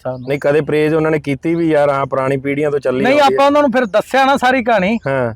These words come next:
Speaker 1: ਬਾ-, ਸੁਖਬੀਰ ਬਾਦਲ ਜੀ ਨੂੰ।
Speaker 2: ਹੂੰ।
Speaker 1: ਸਨਮਾਨ ਪੱਤਰ ਆ ਬਈ ਸਾਡੇ ਘਰੇ ਪਿਆ ਬਾਦਲ ਸਾਹਿਬ ਦੇ। ਤੇ
Speaker 2: ਵਾਹ ਜੀ।
Speaker 1: ਫਿਰ ਆਪਾਂ ਮਿਲ ਕੇ ਆਏ, ਆਪਾਂ
Speaker 2: ਤੇ
Speaker 1: ਦਿਲੋਂ
Speaker 2: ਸਤਾਈ 'ਚ ਕੀ ਇਰਾਦਾ ਫਿਰ? ਆਪਾਂ ਚਲੋ
Speaker 1: ਸਤਾਈ 'ਚ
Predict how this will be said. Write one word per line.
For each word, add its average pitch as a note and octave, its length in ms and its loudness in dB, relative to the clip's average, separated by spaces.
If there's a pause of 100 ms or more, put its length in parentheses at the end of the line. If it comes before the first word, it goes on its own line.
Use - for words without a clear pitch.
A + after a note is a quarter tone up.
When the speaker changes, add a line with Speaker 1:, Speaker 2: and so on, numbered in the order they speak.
Speaker 1:
ਬਾ-, C#3+ 420 0
ਸੁਖਬੀਰ E3+ 360 -4
ਬਾਦਲ D3+ 300 0
ਜੀ D3 120 -6
ਨੂੰ। F#3+ 200 -4
Speaker 2:
ਹੂੰ। A#2 300 -6 (140)
Speaker 1:
ਸਨਮਾਨ D#3 340 0
ਪੱਤਰ F#3 280 0
ਆ G3 40 2
ਬਈ E3+ 160 -2
ਸਾਡੇ D3+ 260 -4
ਘਰੇ D#3 200 -4
ਪਿਆ C3 140 -6
ਬਾਦਲ B2 340 -6
ਸਾਹਿਬ A#2+ 200 -8
ਦੇ। C#3 120 -14 (720)
ਤੇ C3+ 120 -2
Speaker 2:
ਵਾਹ F#2+ 320 2
ਜੀ। F2 160 -6
Speaker 1:
ਫਿਰ E3 180 0
ਆਪਾਂ E3+ 220 0
ਮਿਲ D#3+ 220 0
ਕੇ F3+ 180 -2
ਆਏ, F#3 120 2
ਆਪਾਂ G3+ 240 0
Speaker 2:
ਤੇ F3 60 -4
Speaker 1:
ਦਿਲੋਂ G3+ 180 0
Speaker 2:
ਸਤਾਈ C3+ 240 0
'ਚ C#3 100 -6
ਕੀ C#3+ 140 -2
ਇਰਾਦਾ B2 340 0
ਫਿਰ? A2 140 -2 (460)
ਆਪਾਂ C3+ 240 -2
ਚਲੋ C#3 200 2
Speaker 1:
ਸਤਾਈ D4 480 4
'ਚ D#4 100 -4